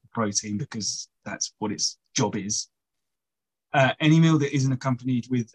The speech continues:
um, a protein shake is to have a scoop of, uh, this amino acid called leucine.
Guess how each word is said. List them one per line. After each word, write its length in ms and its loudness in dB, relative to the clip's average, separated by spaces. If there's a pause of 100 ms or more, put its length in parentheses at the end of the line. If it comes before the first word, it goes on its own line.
um, 400 -2 (680)
a 80 -2
protein 420 0
shake 440 -2
is 240 -2
to 100 -8
have 400 -2
a 80 -12
scoop 480 -2 (100)
of, 380 -2 (320)
uh, 300 -2 (180)
this 240 -4
amino 380 2
acid 280 -6
called 180 -12
leucine. 800 -2